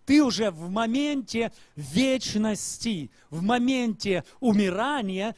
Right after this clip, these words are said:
и в моменте жизни. Аминь. Ты в этом моменте, Иисус поместил тебя в себя,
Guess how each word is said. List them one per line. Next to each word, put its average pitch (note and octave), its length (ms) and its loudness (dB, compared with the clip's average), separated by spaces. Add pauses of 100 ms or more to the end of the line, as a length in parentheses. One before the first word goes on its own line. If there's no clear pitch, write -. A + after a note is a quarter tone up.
(100)
и G3+ 100 -2
в F3+ 80 -4
моменте A#3 720 0 (120)
жизни. D#3 1120 -2 (420)
Аминь. F3+ 640 0 (640)
Ты D4 220 2
в G#3 80 -2
этом G3+ 260 -4
моменте, G#3 680 -6
Иисус A#3 360 -2
поместил G#3+ 640 -6
тебя G3+ 300 -4
в - 40 -18
себя, F#3 640 -6